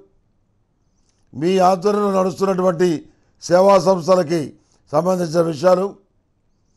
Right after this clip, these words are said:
ఇవి మీరు నడిపేటువంటి ట్రస్టుల వంటి కార్యక్రమాలు కూడా, వీటి మీద విమర్శల జల్లు కురిసే అవకాశం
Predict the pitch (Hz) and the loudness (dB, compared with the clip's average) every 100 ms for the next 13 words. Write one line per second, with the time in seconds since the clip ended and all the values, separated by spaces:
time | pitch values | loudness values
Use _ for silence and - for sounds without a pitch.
0 | _ _ _ _ _ - 202 208 175 147 | _ _ _ _ _ -4 0 2 2 -2
1 | - _ _ _ _ _ _ _ _ _ | -12 _ _ _ _ _ _ _ _ _
2 | _ _ _ _ _ _ _ _ _ - | _ _ _ _ _ _ _ _ _ 0
3 | 185 190 202 190 214 196 202 180 202 175 | 2 4 0 2 2 2 -2 2 0 0
4 | - _ _ _ _ _ _ _ _ _ | -14 _ _ _ _ _ _ _ _ _
5 | _ _ 170 185 - 226 208 190 170 175 | _ _ 0 0 0 0 0 0 2 2
6 | 165 123 170 160 147 123 - _ _ _ | 2 -2 0 0 -2 -6 -8 _ _ _
7 | _ _ _ _ _ _ 165 180 196 220 | _ _ _ _ _ _ -2 -2 2 2
8 | 214 196 196 214 175 202 143 - _ _ | 4 2 0 0 2 2 2 -6 _ _
9 | _ _ _ - 117 185 226 202 196 156 | _ _ _ -6 0 2 2 0 0 2
10 | 185 165 180 139 170 131 | 0 2 -2 0 -2 -2